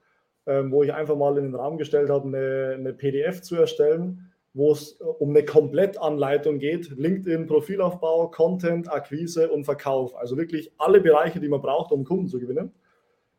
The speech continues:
Ähm, hab da reingeschrieben, bei hundert Ja's, äh, würde ich die erstellen,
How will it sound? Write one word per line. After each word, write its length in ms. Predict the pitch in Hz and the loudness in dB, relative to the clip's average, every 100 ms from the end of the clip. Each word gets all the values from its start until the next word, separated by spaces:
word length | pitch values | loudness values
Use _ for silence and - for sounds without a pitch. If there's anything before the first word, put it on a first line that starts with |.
| _ | _
Ähm, 320 | 143 143 143 135 | 2 4 4 2
hab 200 | 156 156 | 0 2
da 180 | 160 160 | 2 4
reingeschrieben, 580 | 160 185 185 185 175 | 2 0 0 0 0
bei 180 | 156 143 | 0 0
hundert 360 | 143 180 165 127 | 2 4 4 4
Ja's, 540 | 120 139 170 165 - - | -2 -2 -4 -8 -12 -8
äh, 520 | 143 143 143 143 123 | -4 -2 -2 -2 -4
würde 180 | 151 151 | -4 -4
ich 140 | 143 | -6
die 180 | - 139 | -8 -8
erstellen, 580 | 139 - 143 170 196 | -8 -2 2 2 2